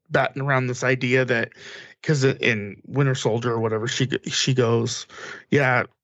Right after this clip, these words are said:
Captain America saved my husband." And we thought, "Okay, well, maybe that's, you know, maybe that's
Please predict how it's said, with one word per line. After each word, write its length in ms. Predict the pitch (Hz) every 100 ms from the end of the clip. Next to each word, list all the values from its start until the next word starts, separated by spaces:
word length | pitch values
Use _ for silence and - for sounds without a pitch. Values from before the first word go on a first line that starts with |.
| _ _ -
Captain 300 | 180 147 160
America 280 | 151 139 135
saved 220 | - 120
my 120 | 117 104
husband." 380 | 104 104 85
And 80 | 101
we 80 | 123
thought, 180 | 131 -
"Okay, 260 | - -
well, 140 | 127 170
maybe 280 | 202 208 202
that's, 500 | 175 170 - - _
you 100 | 208
know, 260 | 160 123 156 - _ _ _ -
maybe 220 | 160 160
that's 300 | 151 143